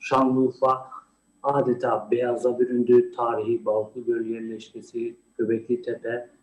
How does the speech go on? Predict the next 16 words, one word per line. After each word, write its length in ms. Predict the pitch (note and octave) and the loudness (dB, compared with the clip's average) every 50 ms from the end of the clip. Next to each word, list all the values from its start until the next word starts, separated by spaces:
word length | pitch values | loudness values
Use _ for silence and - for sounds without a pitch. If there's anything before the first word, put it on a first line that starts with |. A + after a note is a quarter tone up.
| _ - | _ -2
beyaz 480 | B2 B2 A#2+ B2 A#2+ - - - - - | 0 2 2 2 0 -2 -6 -8 -8 -6
örtüsüyle 840 | B2+ A#2+ A2+ - - - - - B2 A2+ A2+ B2 B2+ C3 - - - _ _ _ _ _ - - | -4 -4 -4 -6 -12 -6 0 2 2 2 4 2 0 0 -2 -8 -20 _ _ _ _ _ -8 0
kartpostallık 920 | - C3 - - - - - B2 A#2+ - - B2 A#2 A#2 A#2 A#2+ A#2+ - - | 0 0 0 0 -4 -6 -6 -6 -6 -6 -8 -6 -4 -2 -2 -2 -2 -2 2
görüntüler 480 | B2+ A#2+ A2+ A#2 A2 G#2+ A2+ A2+ B2 B2 | 2 2 2 2 -2 0 0 2 2 2
oluşturdu. 760 | B2+ B2+ B2+ A#2+ - - - C3 B2+ B2 - B2+ B2 A#2+ - | 2 0 -2 -4 -4 -6 -2 -2 -2 0 2 2 2 2 0
Çocuklar 580 | - A#2+ A2 G#2+ G#2+ - - A#2+ A#2 A2+ A2 A2 - _ _ _ _ _ _ _ _ _ _ _ _ _ _ _ _ _ _ _ _ _ _ - _ _ _ - - G#3+ F#3+ D3 | -2 -6 -6 -6 -8 -8 -4 -2 -2 -2 -2 -4 -10 _ _ _ _ _ _ _ _ _ _ _ _ _ _ _ _ _ _ _ _ _ _ -20 _ _ _ -8 -4 -4 -4 -2
dışarıya 440 | - - - C#3+ C3 B2 B2+ A#2+ A#2 | -4 -2 2 4 4 6 4 2 0
çıkıp 320 | - - - C#3 - - | -4 -2 -2 -2 -2 0
kar 260 | - C#3 C3+ B2+ - | 2 4 4 4 4
topu 300 | - C3 - - C3 B2 | 0 -2 0 0 -2 -2
keyfi 400 | - - C3+ B2 A#2+ B2 - C#3 | 2 6 8 8 8 6 4 0
yaşadı. 600 | C#3 C3 B2 A#2 - - C3 A#2 A#2+ A2 - - - _ _ _ _ _ _ _ - - _ _ _ _ _ _ - | 2 4 4 4 4 2 0 2 0 -2 -6 -6 -16 _ _ _ _ _ _ _ -20 -20 _ _ _ _ _ _ -2
Ekonomideki 1080 | C#3+ C3 - - D#3+ D#3+ D#3 D#3+ E3 E3 E3 E3+ E3+ - G3 G3 F#3 F#3+ - - - - - - _ _ - | -2 0 4 6 8 8 10 8 8 8 6 4 6 8 8 8 10 8 6 4 0 -6 -14 -16 _ _ 2
başlıklara 640 | C3+ C3+ C3 - - - - - C3 B2+ A#2+ A2 G#2+ | 4 4 4 2 -6 -8 -2 0 2 2 2 2 2
bakacak 520 | G#2+ G#2+ - - B2 A2+ A2+ A2 G#2+ - - | 0 -2 0 0 0 2 2 0 -2 0 0
olursak, 580 | A2 A2+ A2+ G#2+ - - G#2+ G#2 - - - | 2 2 2 2 0 -4 -6 -6 -6 -6 -16